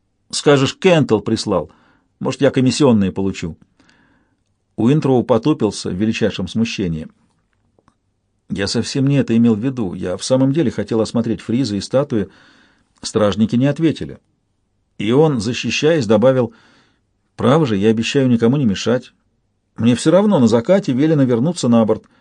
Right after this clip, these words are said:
Я хотел просто осмотреть город". Старший из двоих цыкнул зубом, и Уинтроу решил было, что страж порядка переменил своё мнение, но нет. "А мы просто думаем, что тебе пора возвращаться туда, где тебе самое место.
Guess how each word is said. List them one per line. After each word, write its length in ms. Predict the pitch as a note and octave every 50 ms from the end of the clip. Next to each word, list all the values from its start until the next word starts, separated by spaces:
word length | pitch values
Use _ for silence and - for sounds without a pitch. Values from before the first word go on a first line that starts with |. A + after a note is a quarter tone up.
| _ _ -
Я 160 | G2 A2 C#3+
хотел 260 | C#3+ F#3+ F#3 - A3 G#3
просто 280 | A3 G#3 - - G3
осмотреть 400 | F3+ - F#3+ F#3 F3+ F3+ D3+ D3
город". 320 | D3+ D#3+ C#3 F#2 D#2+ - _ _ _ _ _ _ _ _ _ _ _ _ _ _ _ _ _ _ _
Старший 520 | - - - - D3 D#3+ E3 D#3 - D#3+ D3+
из 100 | C3+ A2+
двоих 300 | B2 C#3+ D3 D#3 C#3 -
цыкнул 400 | - - D3 - - C3 B2 A#2
зубом, 460 | G#2 D3+ G3+ G3 F3+ C#3 A2+ - - _ _ _ _ _ _ _ _ _ _ _ _
и 160 | - A2+ A#2 A2+
Уинтроу 580 | - B2 C3 D3 D#3 D3 - C3 C3 B2 A#2 A2
решил 380 | A2 A#2 A#2+ - - C3+ A#2 G#2
было, 180 | G2 G2 G2
что 200 | - - - G#2+
страж 300 | - - A2+ A2+ G#2+ -
порядка 380 | - A2+ A2 G#2+ G2+ - - F#2+
переменил 480 | - A#2+ G#2+ A2 A2 G#2+ G#2+ C#3+ D#3+
своё 240 | D#3+ - E3+ E3+ E3+
мнение, 420 | D#3+ D#3 D#3 D#3 D3 C#3 C3+ C3+ C3
но 180 | G#2+ A2+ C#3+ F3
нет. 300 | E3 C#3+ C3 C#3 C3+ - _ _ _ _ _ _ _ _ _ _ _ _ _ _ _ _ _ _ _ _ _ _ _ _ _ _ _ _ _ _
"А 200 | - A#2+ B2 C#3
мы 200 | E3 G3+ A#3+ A#3+
просто 400 | F#3+ E3+ D#3 C#3+ B2+ - - C3+
думаем, 420 | B2 A#2+ C3+ B2+ G#2 G2+ G2+ G2+ G2
что 200 | - - A#2+ A2+
тебе 220 | C3+ D#3 G#3 A3+ A3
пора 240 | - C3+ A#2+ A2+
возвращаться 600 | A2 B2 A2+ A#2+ B2+ - - G3 G#3+ G#3 - F3 C3
туда, 440 | - - C#3 C3 A2 C3 F3+ G#3+ G#3
где 180 | E3+ C3 B2+
тебе 220 | - B2+ C3 F3+ -
самое 380 | - - C#3 D3+ D3+ C#3+ A#2+
место. 440 | G2+ G2 G2 F#2 - - - -